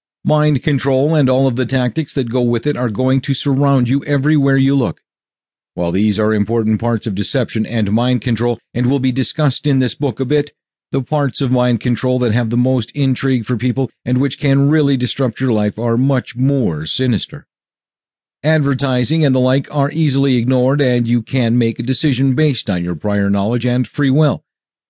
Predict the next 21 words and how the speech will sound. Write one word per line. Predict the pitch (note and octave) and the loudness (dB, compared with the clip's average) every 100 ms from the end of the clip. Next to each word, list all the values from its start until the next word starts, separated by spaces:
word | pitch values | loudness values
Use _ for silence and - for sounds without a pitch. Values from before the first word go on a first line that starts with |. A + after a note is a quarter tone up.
| _ | _
But | - | -6
when | F2+ A2 | -2 0
it | A#2 | 0
comes | C#3 C#3 B2+ | 0 0 0
to | D3+ C#3 | -2 -2
the | C#3 | 0
deceptive | C#3 - E3 D#3 A#2+ E2 | -2 0 -2 -2 -4 -4
kinds | F#2 F#2+ F#2+ F2 | -4 -2 -2 -2
of | F#2 | -2
mind | G2 G2+ G2 | 0 0 -2
control, | - G2+ A2 G#2+ - - | -2 -2 -2 -2 -6 -4
you | C3 | -4
feel | B2 F3 E3 | -2 0 2
like | C#3+ C3 A#2+ | 2 0 0
you | C3 | 0
have | A2+ B2+ | 0 0
a | A#2+ | -2
choice | - - D3+ C#3+ D3 | -6 -2 0 0 0
in | |
the | C#3 | 0
decision, | C3 A#2+ B2+ B2 | 0 0 0 0